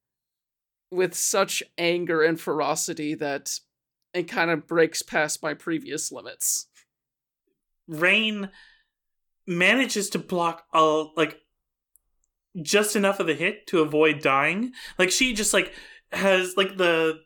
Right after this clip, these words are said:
Speaker 2: the scythe comes in and scrapes against her blade and just, like, get, still manages to, like, get past it and, uh, take a heavy, like, cut out of her. And she just goes down and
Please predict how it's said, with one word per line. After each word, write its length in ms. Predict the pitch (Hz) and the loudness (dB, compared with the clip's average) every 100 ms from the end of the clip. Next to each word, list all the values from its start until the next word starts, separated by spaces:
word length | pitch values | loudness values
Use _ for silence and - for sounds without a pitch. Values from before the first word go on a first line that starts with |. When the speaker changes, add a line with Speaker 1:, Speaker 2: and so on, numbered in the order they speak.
| _ | _
Speaker 2:
the 160 | 170 175 | -4 -4
scythe 360 | - 196 196 - | 2 0 0 0
comes 260 | 202 175 | -2 0
in 120 | 170 | -2
and 100 | 151 | -2
scrapes 500 | - - 156 156 160 | -6 -4 -2 -2 -2
against 360 | 175 151 160 - | -2 -2 -2 -4
her 100 | 156 | -4
blade 520 | 143 139 143 190 240 - - - _ | -2 -2 0 0 -2 -8 -20 -20 _
and 160 | 170 151 | -4 -2
just, 220 | 165 - | -2 0
like, 180 | 170 - _ _ _ _ _ _ _ _ _ - | -2 -4 _ _ _ _ _ _ _ _ _ -8
get, 240 | 226 - - | -8 -8 -8
still 500 | - - - 277 233 | -4 -2 2 4 4
manages 500 | 185 180 170 160 156 | 2 -2 -2 -4 -2
to, 120 | 156 | 0
like, 260 | 151 139 - _ 170 | 0 -2 -10 _ -6
get 220 | 151 180 - | -2 -2 -2
past 400 | 180 170 - 170 | -2 -2 -2 -4
it 100 | 160 | -2
and, 300 | 147 143 139 - - - _ - | -2 -2 -6 -12 -20 -20 _ -2
uh, 320 | 151 139 135 - _ _ _ _ - | -2 -2 -6 -12 _ _ _ _ -4
take 200 | 233 226 | 0 0
a 80 | |
heavy, 760 | 160 - - 220 214 190 175 147 | -2 -4 0 2 2 2 0 0
like, 340 | 143 139 - - _ _ - | 0 0 -2 -16 _ _ -8
cut 280 | 202 196 151 | -2 0 2
out 200 | 143 139 | 0 0
of 80 | |
her. 280 | 139 135 135 - - _ _ _ _ _ _ | 0 -2 -4 -10 -20 _ _ _ _ _ _
And 400 | 165 151 143 143 - | -6 -4 -4 -6 -8
she 260 | - - 226 | -6 -4 -2
just 260 | 214 - | -2 2
goes 280 | 156 175 180 | 4 4 2
down 420 | 156 156 175 190 | 0 0 -2 -4
and 500 | 160 147 143 135 135 | -6 -2 0 -2 -4